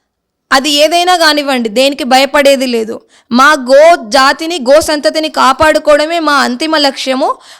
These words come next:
మేము ఎవ్-, ఎవ్వరికీ శత్రులం కాదు. అంతమంది వచ్చి మమ్మల్ని ఎదుర్కొన్నారు, మమ్మల్ని అసభ్యకరంగా మాట్లాడారు,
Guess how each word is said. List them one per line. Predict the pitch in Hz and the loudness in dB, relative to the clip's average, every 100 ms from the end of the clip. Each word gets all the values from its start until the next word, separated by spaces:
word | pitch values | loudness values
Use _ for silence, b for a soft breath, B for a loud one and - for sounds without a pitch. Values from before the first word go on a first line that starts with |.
| - | -8
మేము | 247 311 302 | -6 -4 -4
ఎవ్-, | 254 254 - - - | -2 -4 -6 -18 -10
ఎవ్వరికీ | 240 240 254 359 381 403 | -10 -10 -6 -4 -2 -4
శత్రులం | - 294 294 294 285 | -2 -2 -2 -4 -4
కాదు. | 269 247 240 466 _ _ _ | -2 -2 -2 -6 _ _ _
అంతమంది | 254 285 359 339 359 392 | -6 -4 -4 -2 -4 -6
వచ్చి | 392 349 | -6 -4
మమ్మల్ని | 320 302 311 | -4 -2 -4
ఎదుర్కొన్నారు, | 269 285 311 302 285 247 254 370 B B | -4 -4 -6 -6 -4 -4 -4 -8 B B
మమ్మల్ని | - 269 269 | -4 -2 -2
అసభ్యకరంగా | 262 311 302 320 294 285 | -2 -2 -4 -2 -2 -2
మాట్లాడారు, | 277 254 269 285 285 247 240 | -2 -2 -2 -2 0 0 0